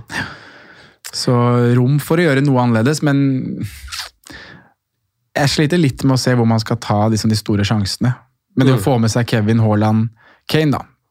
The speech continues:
Speaker 2: Mm.
Speaker 1: det er en sånn type, eh, vei som kan gi deg noe, kontra veldig mange andre.
Speaker 2: Ja.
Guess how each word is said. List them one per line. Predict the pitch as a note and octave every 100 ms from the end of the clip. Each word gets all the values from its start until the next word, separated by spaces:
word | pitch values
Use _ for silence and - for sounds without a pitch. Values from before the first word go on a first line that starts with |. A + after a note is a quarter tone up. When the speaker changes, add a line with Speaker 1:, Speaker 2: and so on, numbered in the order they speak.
| _ D3+
Speaker 2:
Mm. | A#2+
Speaker 1:
det | C#3
er | B2+
en | A#2
sånn | A2 G#2
type, | G#2+ - G#2+ G2+ G2+ G2+ G2 G2 A2 A2 _ _ _ -
eh, | B2 A#2 A#2 A#2 - - - - _ -
vei | A#2+ A2+ A2
som | B2 A2
kan | A2+ A2+ G2+ - - _ _ _
gi | C3+ A2
deg | G#2+ G#2+
noe, | A2+ -
kontra | - A#2 - A2
veldig | G#2+ G#2
mange | G2+ G#2
andre. | G2 A2 -
Speaker 2:
Ja. | A#2+